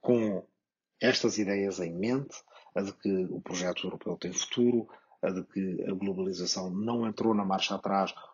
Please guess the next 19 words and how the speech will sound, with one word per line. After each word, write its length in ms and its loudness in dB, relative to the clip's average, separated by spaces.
o 100 -6
que 120 -4
ela 140 -2
precisa 340 -4
é 40 -4
de 80 -10
ser 280 -4
corrigida, 760 4
de 160 0
que 500 8
a 100 4
recessão 540 0
e 100 2
a 40 0
estagnação 480 -2
secular 500 2
não 160 0
é 80 4
inevitável, 760 0